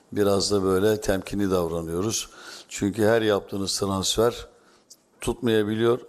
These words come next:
ama her genç çocuğumuz er veya geç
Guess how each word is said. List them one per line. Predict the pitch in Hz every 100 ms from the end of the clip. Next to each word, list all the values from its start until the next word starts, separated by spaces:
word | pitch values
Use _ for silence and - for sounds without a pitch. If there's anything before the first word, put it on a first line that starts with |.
| _
ama | 101 101 95
her | 95 120
genç | 113 104 101 - - - _ _ _
çocuğumuz | - 113 98 107 127 120 -
er | 120 127
veya | 110 107 101
geç | 95 143 - -